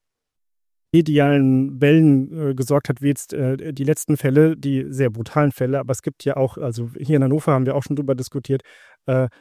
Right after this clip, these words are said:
eine Zunahme von Messerkriminalität, äh, die häufig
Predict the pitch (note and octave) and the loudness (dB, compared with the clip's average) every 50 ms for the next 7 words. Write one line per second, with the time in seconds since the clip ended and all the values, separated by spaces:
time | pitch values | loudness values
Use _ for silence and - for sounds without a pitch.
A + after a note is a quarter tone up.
0 | _ _ - D3 C3 C3 B2 - - E3+ E3+ D#3+ D3+ D3+ D3+ D3 D3 D3+ D3+ - | _ _ -2 0 0 0 0 -2 0 2 4 6 6 6 6 6 6 6 4 2
1 | - - - C#3+ C3+ C#3+ C#3 C#3 - _ _ _ _ - - D3 C#3+ D3 - F3 | -2 0 2 4 4 4 4 2 0 _ _ _ _ -8 -2 0 0 0 2 2
2 | E3 - - - F3+ D#3+ D#3+ D3+ D3+ D3 D3 D#3 D3+ - - D#3 D#3 E3 - - | 0 0 0 0 2 2 4 4 4 4 4 2 0 -2 0 0 0 0 0 -4
3 | - - - - - - _ - C3+ C3+ C#3 C3+ - C3+ C#3 C3 C3 D3 C#3 - | -10 -20 -20 -20 -20 -14 _ 0 2 2 2 2 0 0 0 2 4 4 4 4
4 | D3+ C#3+ - - - | 2 -2 -2 -4 -12